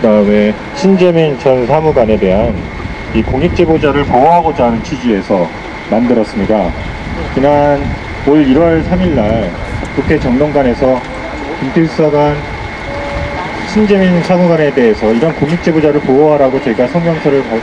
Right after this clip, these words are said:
낭독한 이후에, 어, 뭐, 많은 분들이 그 부분에 대해서 호응도 해주셨고요. 그리고 이번 그 드루킹, 그 김경수 사건에 대해서도 이, 이것들은 도저히 이 묵과할 수 없는 여러 가지 문제가 있다.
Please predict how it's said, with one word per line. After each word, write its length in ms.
낭독한 380
이후에, 440
어, 440
뭐, 100
많은 220
분들이 560
그 60
부분에 260
대해서 320
호응도 360
해주셨고요. 680
그리고 580
이번 560
그 120
드루킹, 480
그 140
김경수 680
사건에 460
대해서도 560
이, 380
이것들은 680
도저히 600
이 140
묵과할 360
수 160
없는 220
여러 160
가지 180
문제가 320
있다. 480